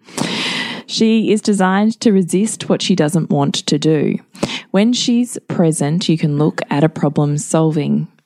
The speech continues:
Speaker 2: or look at problem solving. Is there anything you think we could do together to make the lessons more fun?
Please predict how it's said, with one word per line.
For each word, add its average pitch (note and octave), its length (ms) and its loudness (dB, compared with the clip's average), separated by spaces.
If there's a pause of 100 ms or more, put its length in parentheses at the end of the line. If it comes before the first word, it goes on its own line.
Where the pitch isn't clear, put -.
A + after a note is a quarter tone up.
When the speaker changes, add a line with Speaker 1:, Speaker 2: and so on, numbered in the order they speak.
Speaker 2:
or D#3 80 4
look C#3+ 160 0
at C3+ 120 -2
problem C#3 240 0
solving. C#3+ 400 0 (240)
Is F#3 140 2
there G3 160 2
anything G#3 440 0
you F3+ 100 0
think D#3+ 340 -2
we F3 80 2
could F#3+ 200 0
do B3+ 180 2
together D3+ 400 -2
to - 100 -2
make D3+ 200 0
the D#3 60 -2
lessons D3+ 480 0
more C#3 160 2
fun? E3+ 480 0